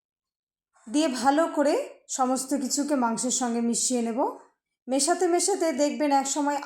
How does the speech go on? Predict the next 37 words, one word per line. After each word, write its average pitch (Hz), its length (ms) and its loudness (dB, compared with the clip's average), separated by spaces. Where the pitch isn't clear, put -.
আঠালো 294 300 0
ভাব 247 140 2
ধরে 220 180 0
আসবে। 196 240 -2
প্রথমে 320 420 0
আমি 285 180 2
এখানে 262 200 -2
জল 233 180 2
দিয়ে 240 200 2
দেবো 220 220 -2
না 233 140 0
বন্ধুরা, 226 320 -2
কারণ 226 180 0
জল 254 160 2
দিলে 285 200 2
বেশি 294 280 2
ছেড়ে 233 320 0
যাবে, 226 240 0
কেমন 294 260 2
যেন 302 160 0
একটা 294 140 -6
ঘেঁটে 277 240 0
আসবে। 220 220 -2
তাই 254 200 6
মাখতে 285 320 0
মাখতে 349 260 0
যখন 302 220 0
টান 277 180 4
ধরে 277 180 2
আসবে, 202 260 0
প্রায় 269 280 4
আঠালো 254 380 -2
হয়ে 262 260 2
এসছে, 247 220 -2
তাই 254 120 2
অল্প 226 140 -2
একটু 240 140 -8